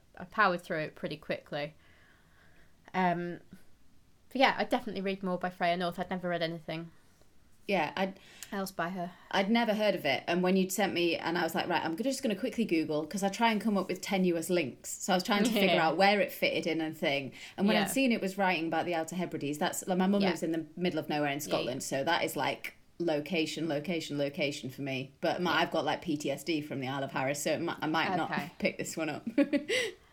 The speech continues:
Speaker 1: Okay, well, the, the relationships and the sort of jo-, voyage of discovery that,
Speaker 2: Yeah.
Speaker 1: uh, that she goes on, and, and, um, Doogie as well, that who's the other, um,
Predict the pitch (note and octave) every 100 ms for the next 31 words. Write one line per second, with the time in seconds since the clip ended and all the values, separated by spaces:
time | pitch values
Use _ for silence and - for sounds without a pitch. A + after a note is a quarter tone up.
0 | - - - - - - - A#3+ A#3+ F#3
1 | D#3+ - - C#4 C4+ A3+ D#3 A#3+ C4+ D4
2 | C#4 C#4+ C#4+ C4+ C4+ B3 A3 - - G3
3 | F#3 F#3 F3 E3 - - G3 F#3+ F3+ A3+
4 | A3+ G#3+ G3+ - F#3+ - F#3+ - E3 E3
5 | D#3 D3+ G3+ - E3 D#3+ C#3+ - F3 E3+
6 | D#3+ D#3+ D3+ D3+ D3 - D#3+ D3+ C#3+ D3+
7 | - - - - - F#3 F#3 E3+ G#3 G3
8 | F#3+ C4 B3+ F#3+ F#3 F3+ F#3+ E3+ E3+ F3
9 | E3+ D#3+ D#3 - E3 D#3+ D3+ D3 - D#3
10 | D3+ D3 D3+